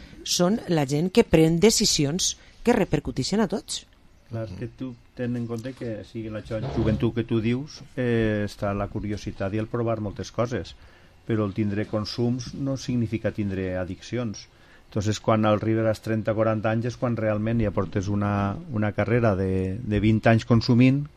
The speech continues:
Speaker 2: que és quan sí que tens problemes. I quan venen acompanyats sempre diem els pares, però moltes vegades no són els pares, són la parella. Entonces, quaranta-cinc anys ja ve en la parella o ja ve en,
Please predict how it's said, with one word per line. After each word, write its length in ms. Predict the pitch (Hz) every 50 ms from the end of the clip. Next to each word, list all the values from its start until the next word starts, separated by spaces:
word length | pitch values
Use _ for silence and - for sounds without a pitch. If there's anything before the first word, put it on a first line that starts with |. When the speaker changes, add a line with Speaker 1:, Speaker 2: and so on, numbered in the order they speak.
| - -
Speaker 2:
que 80 | - 123 110
és 40 | -
quan 160 | - 120 113 110
sí 160 | - - 120 -
que 80 | 113 -
tens 160 | - 98 -
problemes. 540 | - 92 92 90 87 85 85 87 - - - - - - - - - - - - - - - - - - _ _ -
I 80 | 120 -
quan 160 | 113 104 104
venen 240 | 113 117 123 127 127
acompanyats 640 | 123 - 127 123 113 120 120 120 123 127 113 - - -
sempre 180 | 120 110 120
diem 240 | 107 113 110 110 107
els 100 | 107 -
pares, 360 | - - 135 143 120 98 - -
però 200 | - 98 87 90
moltes 280 | 80 87 92 - 98 92
vegades 220 | 92 92 92 95
no 80 | 104 107
són 180 | - 131 127 113
els 80 | -
pares, 280 | - 107 117 120 107 -
són 120 | 95 92 95
la 80 | 95 -
parella. 400 | 95 92 101 117 123 117 90 - - - _ _ _ _ _ _ _ - - _ _ - - _ - _
Entonces, 360 | - - 113 98 - 107 101 95
quaranta-cinc 520 | - 107 104 104 95 107 - - 107 101 107 104
anys 160 | 107 110 113
ja 80 | 117
ve 100 | 107 110
en 80 | 104 101
la 120 | 98 95
parella 480 | - 104 107 123 139 131 127 131 139 143
o 60 | 143 127
ja 140 | 113 104 101
ve 480 | 95 101 98 101 98 98 98 101 101 - - -
en, 180 | 110 107 107